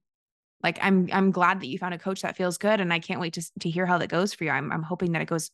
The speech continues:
amazing. I can't wait to hear all the wins you have." But I anticipate they come back around, and not in a malicious way of what you decided doesn't work out, but in a way of, like,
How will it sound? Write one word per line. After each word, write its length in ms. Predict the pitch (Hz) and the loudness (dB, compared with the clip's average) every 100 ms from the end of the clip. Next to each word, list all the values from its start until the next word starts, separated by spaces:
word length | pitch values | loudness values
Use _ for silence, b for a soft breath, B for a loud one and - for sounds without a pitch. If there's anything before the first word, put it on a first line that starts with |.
| - | -6
amazing. 540 | 175 - 202 170 151 | -2 2 4 4 0
I 80 | 156 | -2
can't 220 | 165 190 | -2 -2
wait 140 | 170 165 | -2 -2
to 40 | |
hear 80 | 170 | 0
all 80 | 160 | 2
the 60 | |
wins 240 | 156 185 160 | 2 0 0
you 80 | 165 | -2
have." 320 | 117 98 - b b b b b _ _ _ _ | -2 -2 -4 b b b b b _ _ _ _
But 100 | 196 | -4
I 140 | 185 180 | -2 0
anticipate 680 | 175 - 226 220 190 175 | -2 -2 -2 -2 0 0
they 80 | 165 | -2
come 260 | - 165 160 | -4 -4 -4
back 280 | 156 - | -6 -8
around, 560 | 165 156 85 - - - _ _ _ _ _ _ | -4 0 0 -2 -6 -10 _ _ _ _ _ _
and 140 | 190 | 4
not 220 | 202 233 247 | 6 6 4
in 40 | |
a 40 | |
malicious 560 | 277 269 285 - 294 - | 2 2 2 0 -2 2
way 240 | 233 220 | 4 4
of 100 | 220 | 4
what 220 | 190 208 127 | 4 2 2
you 80 | |
decided 420 | 208 202 214 220 208 | -2 -2 -4 -4 -4
doesn't 240 | 202 208 | -4 -6
work 180 | 180 180 | -8 -2
out, 280 | 269 247 196 | 0 0 0
but 80 | |
in 100 | 202 | 2
a 60 | 196 | 2
way 220 | 202 208 | 2 2
of, 120 | 196 | 2
like, 320 | 202 185 190 | 2 2 0